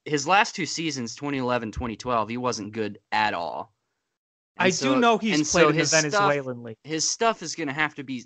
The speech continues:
Speaker 1: substantially better than that if he's gonna actually make a comeback.
Speaker 2: Yeah, I, it, this season's gonna tell what he really has. And, you know, keep in mind,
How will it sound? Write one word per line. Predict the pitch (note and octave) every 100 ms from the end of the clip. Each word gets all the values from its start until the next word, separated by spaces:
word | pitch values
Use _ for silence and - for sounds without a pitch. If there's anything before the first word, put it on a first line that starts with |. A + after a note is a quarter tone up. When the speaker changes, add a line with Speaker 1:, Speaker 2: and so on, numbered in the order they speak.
| _
Speaker 1:
substantially | - B2+ - - - D3+ F3 - A#2+ G#2+
better | G#2+ A2+ A2+
than | G#2+ G#2+
that | G#2 G#2+
if | -
he's | G#2+
gonna | - A#2 G#2+ - -
actually | A#2 A#2 - A2
make | G#2+ G2
a | _
comeback. | A2 A#2 F#2 G#2+ G#2+ _ _ _ _ _ _ _ _ _ _ _ _ _ _ _ _
Speaker 2:
Yeah, | D#3 D3 C3+ C3+
I, | D3+
it, | D#3 D#3+ C#3+ A3
this | F#3 B3
season's | - A3 F#3+ F#3
gonna | D3 E3+ D3+ -
tell | - E3 D#3+
what | C#3+
he | C#3
really | C3 C#3 C3
has. | C#3+ B2+ A#2+ A#2 A#2 - -
And, | D3 C3+ D3 _ _ _ _ -
you | G#3+
know, | F#3
keep | F3+ A#3 G3+
in | E3+
mind, | C3 B2+ B2 B2